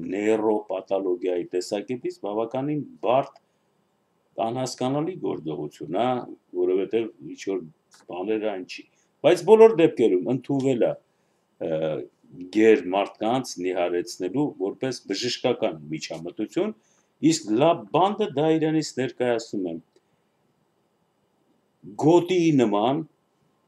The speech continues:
փաթաթվում է ստամոքսի վերևի մասին, որտեղ կա հատուկ փականք, որտեղ երբ որ կերը գալիս է դրա մեջ,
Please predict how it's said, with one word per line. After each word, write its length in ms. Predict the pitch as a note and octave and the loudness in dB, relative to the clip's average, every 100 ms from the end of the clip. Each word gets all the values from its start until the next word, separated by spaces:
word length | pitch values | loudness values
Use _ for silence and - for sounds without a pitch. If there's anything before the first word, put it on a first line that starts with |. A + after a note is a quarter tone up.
| _ _ _ _ _ _ _ | _ _ _ _ _ _ _
փաթաթվում 560 | - B2+ C3+ C3+ C3+ C3 | 0 0 2 0 0 -2
է 60 | B2 | 0
ստամոքսի 720 | A2 - A#2+ A#2 A2+ - G#2 | -2 -4 -2 -2 -2 -2 -6
վերևի 500 | D#2+ G2 G2 F#2+ E2+ D#2+ | 0 2 2 2 -2 -6
մասին, 680 | D2+ D2 D2 - D#2 D#3+ - _ _ _ _ _ _ _ _ _ | -8 -12 -16 -16 -8 -8 -8 _ _ _ _ _ _ _ _ _
որտեղ 420 | - F#2 F#2+ A2 - | -4 -4 0 -2 0
կա 160 | G#2+ F#2 | -2 0
հատուկ 480 | F2 - E2+ - _ _ _ _ _ _ _ - | -2 -4 -6 -8 _ _ _ _ _ _ _ -20
փականք, 720 | - F#2+ F2 D2 D2+ - - _ _ _ _ _ - | -2 -2 0 -2 -2 -6 -12 _ _ _ _ _ -10
որտեղ 320 | E2+ E2+ F2+ | -6 -2 0
երբ 140 | F2+ | 0
որ 80 | F2+ | -2
կերը 300 | - G2 F#2 | -2 0 0
գալիս 400 | E2 E2+ E2+ E2+ | 0 0 0 -2
է 100 | F#2 | -4
դրա 240 | E2 E2 E2+ | -4 -4 -2
մեջ, 260 | B2+ D3 | -2 -2